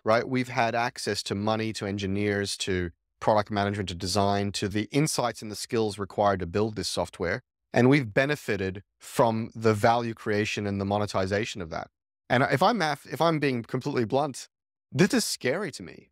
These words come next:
right? This is the democratization of my skills, right? And, and all of our skills probably listening to this show.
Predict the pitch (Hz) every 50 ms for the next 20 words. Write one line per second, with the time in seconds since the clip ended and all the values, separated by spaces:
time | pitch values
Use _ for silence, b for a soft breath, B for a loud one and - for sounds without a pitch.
0 | _ - 110 107 113 131 123 - 139 - 170 151 135 131 120 120 120 127 135 -
1 | - 135 - - 113 110 117 113 110 - 117 104 107 101 113 101 98 - - -
2 | - 202 208 - 78 65 - - - - - _ _ _ _ _ _ _ _ _
3 | _ - 92 95 123 170 - _ _ - - 113 117 117 113 - _ _ _ _
4 | _ - - 120 123 127 147 202 247 190 131 107 95 - - - - 113 107 107
5 | 110 - - 117 110 107 107 107 104 110 - - 113 101 101 - 98 98 92 -
6 | - - 208 190 110 73 73